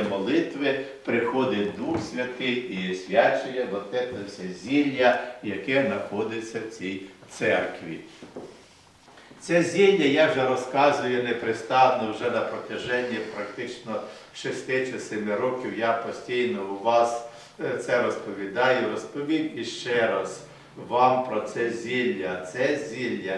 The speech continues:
непросте. Після його освячення воно становиться нашим помічником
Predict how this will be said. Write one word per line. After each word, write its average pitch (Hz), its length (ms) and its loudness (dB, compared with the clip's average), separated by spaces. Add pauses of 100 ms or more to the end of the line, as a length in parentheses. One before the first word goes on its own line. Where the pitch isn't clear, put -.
непросте. 120 800 -6 (460)
Після 143 360 -2
його 120 360 0
освячення 113 1040 0
воно 127 460 -4 (160)
становиться 113 840 -2
нашим 120 460 0 (140)
помічником 110 1000 -6